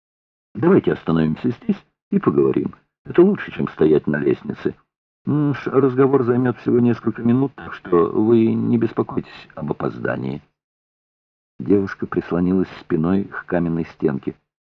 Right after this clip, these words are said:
«Сигарету?» — предложил он, вынимая пачку из кармана.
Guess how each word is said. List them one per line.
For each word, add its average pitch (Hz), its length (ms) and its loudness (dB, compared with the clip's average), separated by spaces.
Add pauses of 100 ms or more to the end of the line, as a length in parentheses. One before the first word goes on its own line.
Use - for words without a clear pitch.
(180)
«Сигарету?» — 76 540 0 (460)
предложил 73 500 0
он, 151 160 0
вынимая 92 420 0
пачку - 400 -6
из 95 120 -6
кармана. 73 440 -6